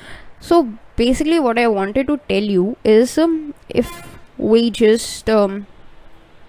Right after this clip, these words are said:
uh, use the slider, this is a slider that is available in a number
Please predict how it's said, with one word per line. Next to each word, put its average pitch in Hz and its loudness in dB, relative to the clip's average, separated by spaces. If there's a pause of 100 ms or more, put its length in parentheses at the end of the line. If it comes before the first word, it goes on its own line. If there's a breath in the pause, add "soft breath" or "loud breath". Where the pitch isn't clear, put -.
(920 loud breath)
uh, 220 4
use 311 4
the 370 2
slider, 208 0
this 233 -4
is 247 0
a 269 2
slider 196 -2
that 202 0
is 233 0
available 220 0
in 262 -6
a 269 -4
number 196 -4